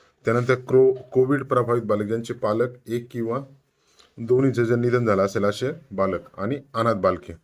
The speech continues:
हा वंचित गटातील बालकांमध्ये, अ, बालकांमधील खालील प्र-, प्रवर्गांचा समावेश होतो. त्याच्यानंतर वंचित जात प्रवर्गातील बालक असल्यास प्रमाणपत्र वडिलांचे किंवा बालकाचे.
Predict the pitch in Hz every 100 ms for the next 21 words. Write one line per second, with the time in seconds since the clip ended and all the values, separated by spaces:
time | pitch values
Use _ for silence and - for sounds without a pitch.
0 | _ _ _ _ - - - - 127 127
1 | 143 139 127 127 123 127 117 117 120 117
2 | 107 117 160 _ _ _ - 117 113 107
3 | 98 98 - 113 113 120 117 117 110 98
4 | 107 101 107 110 98 92 _ _ 113 113
5 | 110 104 101 117 123 104 90 85 76 76
6 | _ _ _ _ _ _ _ - - -
7 | - - _ _ _ 131 131 135 120 110
8 | 135 135 156 117 123 131 - 120 113 113
9 | 117 117 107 98 107 127 117 104 113 98
10 | - - _ _ - 92 117 117 107 104
11 | 90 87 95 110 117 117 110 127 120 98
12 | - 80